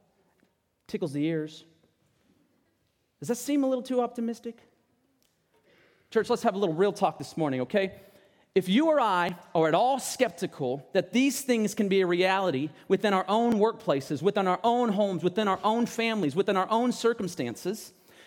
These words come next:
if we are all skeptical, then we are not being faithful to the gospel of Jesus Christ.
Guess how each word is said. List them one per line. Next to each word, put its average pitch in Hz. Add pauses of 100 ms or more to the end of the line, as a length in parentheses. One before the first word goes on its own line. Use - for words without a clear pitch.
(120)
if 175
we 233
are 202
all 202
skeptical, 175 (240)
then 160
we 208
are 196
not 190
being 196
faithful 160
to -
the 101
gospel 120
of 104
Jesus 104
Christ. -